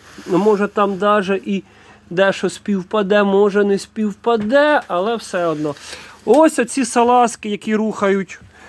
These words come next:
крісло вперед-зад. Якщо вони задвинуті туди, означає крісло видвинуте. До цих салазок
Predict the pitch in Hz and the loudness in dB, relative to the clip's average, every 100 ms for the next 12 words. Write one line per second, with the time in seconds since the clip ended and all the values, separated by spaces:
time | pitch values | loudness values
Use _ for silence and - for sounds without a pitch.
0 | - - 214 220 208 185 - 190 180 147 | -20 0 0 2 2 0 2 4 4 2
1 | 156 139 175 - 262 247 240 180 233 262 | 0 0 0 0 2 4 4 4 4 6
2 | 370 339 262 - 151 - 190 220 156 - | 6 6 4 0 -12 -6 0 2 0 -4
3 | _ _ _ _ _ _ _ _ 185 170 | _ _ _ _ _ _ _ _ -2 2
4 | 214 254 269 254 240 214 233 202 180 160 | 2 2 2 2 0 0 2 2 2 0
5 | 151 160 220 311 - 269 233 220 196 214 | -2 0 0 2 0 2 4 4 2 -2